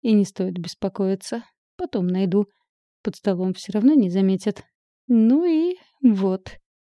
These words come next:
Зря я так решила. "А, понятно". Темноволосый инквизитор тут же сменил тон, перестав разглядывать алое кружево,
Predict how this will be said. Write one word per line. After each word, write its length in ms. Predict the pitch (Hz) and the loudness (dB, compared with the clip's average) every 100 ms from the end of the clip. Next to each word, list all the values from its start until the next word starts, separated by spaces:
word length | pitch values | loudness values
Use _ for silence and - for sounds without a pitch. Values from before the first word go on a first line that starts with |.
| _ _ _ _ - | _ _ _ _ -4
Зря 480 | 214 208 247 220 | 0 4 4 4
я 220 | 175 175 185 | 0 -2 -4
так 340 | - 190 - - | -4 -6 -8 -8
решила. 760 | 214 202 202 - 208 190 190 202 _ _ _ _ _ _ _ _ _ _ _ _ | -2 0 -2 -2 0 0 0 -4 _ _ _ _ _ _ _ _ _ _ _ _
"А, 320 | 226 277 233 247 - _ | 4 6 6 2 -4 _
понятно". 640 | 311 330 185 - 196 202 - _ _ _ _ _ | 2 4 2 0 0 0 -2 _ _ _ _ _
Темноволосый 680 | - 196 185 185 180 - 185 | -2 0 0 -2 -4 -4 -6
инквизитор 560 | 185 190 180 208 214 - _ _ _ _ | -4 -4 -2 -2 -2 -4 _ _ _ _
тут 160 | - 170 | -4 -2
же 100 | 190 | -2
сменил 400 | - 196 190 185 | -2 -2 0 -2
тон, 340 | - 190 226 - | -4 -2 0 0
перестав 440 | 196 - 190 - - | -4 -4 -8 -8 -4
разглядывать 760 | 214 190 160 196 180 180 185 | -2 0 0 0 0 -4 -6
алое 320 | 190 190 202 180 | -6 -6 -6 -8
кружево, 520 | - 220 208 190 | -2 0 2 2